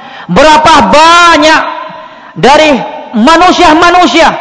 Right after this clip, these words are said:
yang mereka itu lebih kuat, lebih kaya,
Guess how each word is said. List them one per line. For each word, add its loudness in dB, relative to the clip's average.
yang 0
mereka 2
itu 0
lebih 0
kuat, 0
lebih 0
kaya, 2